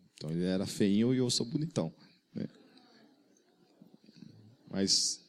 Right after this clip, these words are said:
encontrei um cara que era parecido comigo. Dizem que no mundo, todo mundo tem um sósia, né? Diz que existe alguém no mundo que é parecido com você.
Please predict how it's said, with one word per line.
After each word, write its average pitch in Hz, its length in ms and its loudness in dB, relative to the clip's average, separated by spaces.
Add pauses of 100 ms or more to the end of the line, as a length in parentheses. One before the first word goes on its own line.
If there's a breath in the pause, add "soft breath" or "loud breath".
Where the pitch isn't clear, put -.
(120)
encontrei 160 400 4
um 185 60 2
cara 156 240 4
que - 80 0
era 175 100 2
parecido 175 480 4
comigo. 143 380 2 (3500)
Dizem 131 300 8
que 143 140 8
no 139 120 10
mundo, 175 440 8 (180)
todo 165 200 10
mundo 156 200 10
tem 135 200 6
um 107 300 4
sósia, 131 480 6
né? 131 160 0 (840)
Diz - 100 -8
que - 120 -6
existe 160 360 4
alguém 117 200 4
no 113 100 6
mundo 113 220 4
que - 80 -4
é 151 40 -2
parecido 160 440 0
com 165 120 -4
você. 123 340 -4